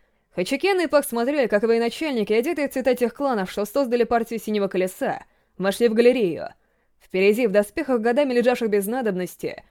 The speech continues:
вышагивал Камацу, снова на время ставший военачальником клана Каназавая.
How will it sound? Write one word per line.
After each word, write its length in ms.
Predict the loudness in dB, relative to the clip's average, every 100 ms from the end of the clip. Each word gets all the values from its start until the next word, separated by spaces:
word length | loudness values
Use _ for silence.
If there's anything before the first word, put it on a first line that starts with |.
| _ _
вышагивал 480 | -4 0 2 4 2
Камацу, 640 | 2 -2 -6 -10 -14 -14 -16 _
снова 380 | _ -8 0 2
на 120 | 4
время 220 | 4 2 0
ставший 360 | -2 -2 0
военачальником 600 | 0 0 -2 -4 -2 -2
клана 260 | 0 -2 0
Каназавая. 680 | 0 2 2 2 -2 -4